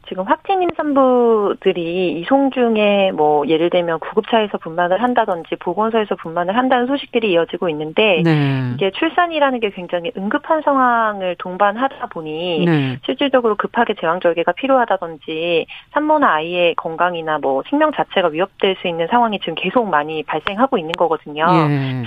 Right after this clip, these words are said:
Speaker 1: 근데 현재 현장에서의 가이드라인은 이제 초기에 우리가 감염에 대해서 이제 높은, 그러니까 정보가 많이 부족했을 때 또 그리고
Speaker 2: 음.
Speaker 1: 높은 수준 수준의 이제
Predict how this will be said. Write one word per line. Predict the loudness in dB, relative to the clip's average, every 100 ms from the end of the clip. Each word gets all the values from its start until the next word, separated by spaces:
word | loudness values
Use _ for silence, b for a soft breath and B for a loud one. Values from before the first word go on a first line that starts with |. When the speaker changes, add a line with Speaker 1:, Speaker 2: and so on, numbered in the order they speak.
| B B
Speaker 1:
근데 | -4 -2
현재 | 0 2 4 2
현장에서의 | 0 -4 -2 -2 0 0 0
가이드라인은 | 0 -2 0 0 2 0 -2 0 2 0 -4 B B
이제 | -6 -4
초기에 | -2 -2 2 2 2
우리가 | 0 -2 0 2
감염에 | 0 -6 -6 -4
대해서 | -2 0 0
이제 | -2 -4
높은, | -6 -4 -2 -2 -4
그러니까 | -4 -4 -4 -6
정보가 | -2 2 2
많이 | 0 -4
부족했을 | -10 -10 -6 -6 -8
때 | -6 -4 -2
또 | -2
그리고 | -2 0 -2
Speaker 2:
음. |
Speaker 1:
높은 | -2 -2 -2
수준 | 0 0
수준의 | 2 2 2 2 2
이제 | 0 0 0